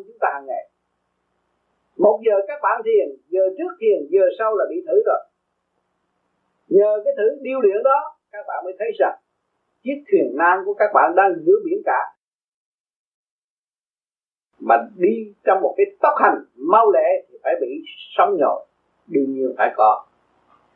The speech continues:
Nhồi nhiều chừng nào, các bạn trị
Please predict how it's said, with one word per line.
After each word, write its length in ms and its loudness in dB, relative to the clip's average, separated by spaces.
Nhồi 300 4
nhiều 380 -8
chừng 120 -4
nào, 420 2
các 220 -6
bạn 140 2
trị 80 4